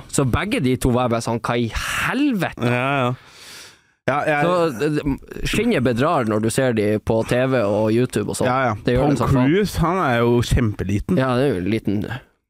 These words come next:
Speaker 2: Eh, han er nærmere dverg.
Speaker 1: Ja, en
Speaker 2: <laughs>
Speaker 1: liten smokk.
Speaker 2: Men det er jævlig fett å være sånn showman.
Speaker 1: Han er, han er ei,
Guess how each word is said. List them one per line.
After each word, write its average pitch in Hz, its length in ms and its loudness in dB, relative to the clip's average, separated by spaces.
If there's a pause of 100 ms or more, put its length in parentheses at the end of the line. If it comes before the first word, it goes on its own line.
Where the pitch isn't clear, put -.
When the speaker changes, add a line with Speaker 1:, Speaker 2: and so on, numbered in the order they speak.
(120)
Speaker 2:
Eh, 143 220 0
han 147 180 0
er 170 240 2
nærmere 123 400 2
dverg. 107 240 0 (200)
Speaker 1:
Ja, 139 180 0 (400)
en 123 100 0
Speaker 2:
<laughs> 127 60 2
Speaker 1:
liten 131 260 0
smokk. 160 240 0 (680)
Speaker 2:
Men 170 160 2
det 143 80 2
er 147 80 2
jævlig 123 260 0
fett - 320 -4
å 131 160 2
være 110 400 2
sånn 107 220 2 (160)
showman. 117 800 2
Speaker 1:
Han 123 80 4
er, 113 80 0
han 127 260 0
er 135 160 -2
ei, 147 220 2